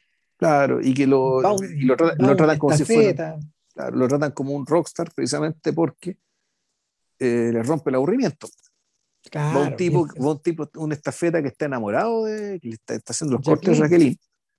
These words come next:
Speaker 1: Pero claro, Jacqueline no solamente está enamorada, es romántica, además idealista.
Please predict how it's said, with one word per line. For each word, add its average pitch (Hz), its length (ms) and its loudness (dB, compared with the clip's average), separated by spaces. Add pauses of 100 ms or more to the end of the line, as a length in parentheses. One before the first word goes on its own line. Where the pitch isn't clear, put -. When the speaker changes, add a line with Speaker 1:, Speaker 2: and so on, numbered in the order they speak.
(560)
Speaker 1:
Pero 160 280 4
claro, 156 360 2 (540)
Jacqueline 127 720 2
no 147 80 2
solamente 151 480 2
está - 160 -2
enamorada, 139 420 2
es 139 60 -2
romántica, 143 400 -6
además 135 240 -8
idealista. 147 540 -4